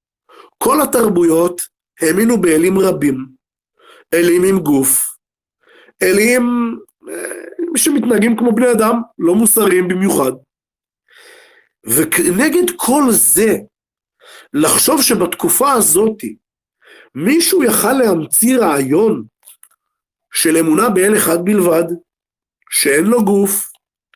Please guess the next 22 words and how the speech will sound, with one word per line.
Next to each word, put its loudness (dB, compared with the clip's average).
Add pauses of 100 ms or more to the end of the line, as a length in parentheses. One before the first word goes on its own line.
(580)
שההנהגה 0
שלו 0
מבוססת 0
על 0 (320)
מוסר, 0 (1040)
זה 0
רעיון 2
שהוא -2
כל -2
כך 0
זר -2 (920)
וכל 0
כך -2
מוזר, 0 (680)
שאי -2
אפשר 0
היה 0 (160)
לקחת 0
אותו -2
ברצינות, 0 (840)
לולא 2 (500)
ראינו 0